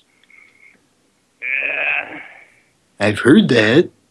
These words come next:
Speaker 1: Yeah.
Speaker 2: That's
Speaker 1: Uh,
Speaker 2: what
Speaker 1: not, not, um, do, do you know any?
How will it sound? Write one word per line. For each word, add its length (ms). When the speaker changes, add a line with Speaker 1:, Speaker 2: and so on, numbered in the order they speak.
Speaker 1:
Yeah. 840
Speaker 2:
That's 240
Speaker 1:
Uh, 640
Speaker 2:
what 120
Speaker 1:
not, 300
not, 220
um, 380
do, 200
do 140
you 360
know 200
any? 380